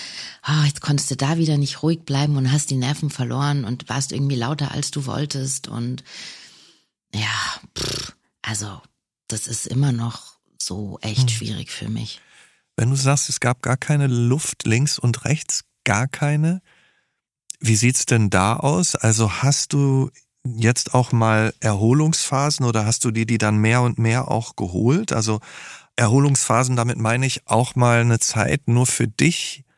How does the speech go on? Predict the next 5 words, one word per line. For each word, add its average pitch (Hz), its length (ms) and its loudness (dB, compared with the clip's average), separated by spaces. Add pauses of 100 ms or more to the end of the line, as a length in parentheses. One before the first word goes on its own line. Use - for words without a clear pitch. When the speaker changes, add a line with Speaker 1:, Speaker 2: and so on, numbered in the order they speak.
(600)
Speaker 2:
durchatmen, 139 960 6 (400)
<laughs> - 380 -20
was 131 220 6
anderes 147 500 4
machen. 151 520 2